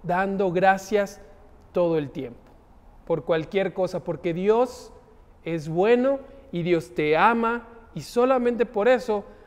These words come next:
hay que dar gracias, ¿sí? Hay que enfocarnos en dar gracias, no hay que distraernos con la mosca, no hay que distraernos para que nos pegue un balón,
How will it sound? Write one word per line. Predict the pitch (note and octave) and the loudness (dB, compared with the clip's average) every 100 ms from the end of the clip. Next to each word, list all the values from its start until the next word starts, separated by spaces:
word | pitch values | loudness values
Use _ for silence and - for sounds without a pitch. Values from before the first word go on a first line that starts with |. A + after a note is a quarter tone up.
| - - | -14 -4
hay | E3 | -4
que | D#3+ F3+ | 0 0
dar | E3+ F3 F#3 - - - - - | 2 0 -2 -10 -20 -20 -20 -8
gracias, | C#3+ C#3 C3 B2 - - - - - - - - | -4 -4 -6 -12 -18 -20 -20 -20 -20 -20 -20 -14
¿sí? | - F3+ A3 | -2 0 0
Hay | F3 | -2
que | F#3 | -2
enfocarnos | F#3+ E3+ F#3 A3 A3 A#3+ A3+ | -2 -2 2 4 4 2 2
en | F#3+ | -2
dar | F#3 F3 | 0 4
gracias, | A3 B3 B3+ A#3+ - - - | 8 8 8 4 0 -18 -2
no | F#3 | 0
hay | G3+ | 2
que | G#3+ | 2
distraernos | G3+ F3 G3 G#3+ A3 A3+ A3+ A3+ | 0 2 6 6 6 4 2 0
con | G#3 | 0
la | F3+ | 2
mosca, | G3 A#3+ B3 B3 A#3+ | 6 6 6 6 6
no | G#3+ | 6
hay | A3 | 0
que | G#3+ A3 | 2 0
distraernos | G#3 G3 G3+ A3 A3+ A#3 A3 | 0 0 0 2 0 0 0
para | A3 F#3 | 0 -2
que | G3 | 0
nos | F#3 - | -4 -2
pegue | A3+ G#3+ | 0 0
un | G#3+ | 2
balón, | G#3 A3+ C4 C4+ | 6 10 10 10